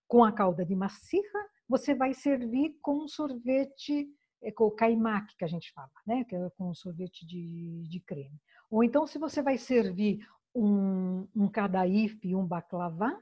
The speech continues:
aí sim com um sorvete de mastirra, né? Que são sabores totalmente, é Grécia, não, não tem outro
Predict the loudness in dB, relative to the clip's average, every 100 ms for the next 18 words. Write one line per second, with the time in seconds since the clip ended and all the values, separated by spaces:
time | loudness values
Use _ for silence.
0 | _ -6 -2 -4 -4 -4 -2 -2 -6 -6
1 | -6 -6 -6 -8 -8 -10 -6 -8 -10 -16
2 | -20 -20 -20 -20 _ _ _ _ _ _
3 | -8 -4 -4 -6 -6 -4 -4 -4 -4 -4
4 | -4 -2 -2 -4 -8 -6 -6 -4 -6 -4
5 | -4 -4 -6 -10 -16 _ _ _ _ -2
6 | -2 -2 -6 -2 -2 -4 -12 -16 -14 -10
7 | -8 -4 -4 -4 -6 -6 -4 -4 -4 -4
8 | -4 -4 -6